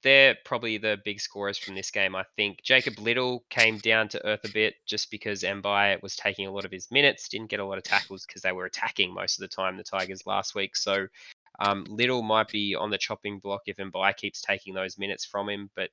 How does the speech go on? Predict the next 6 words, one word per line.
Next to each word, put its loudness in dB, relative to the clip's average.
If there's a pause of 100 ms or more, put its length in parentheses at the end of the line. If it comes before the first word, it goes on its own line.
(120)
uh, 2
popular -4
chiefy, -8 (420)
uh, 6
Stefano 2
Utoikamanu, -4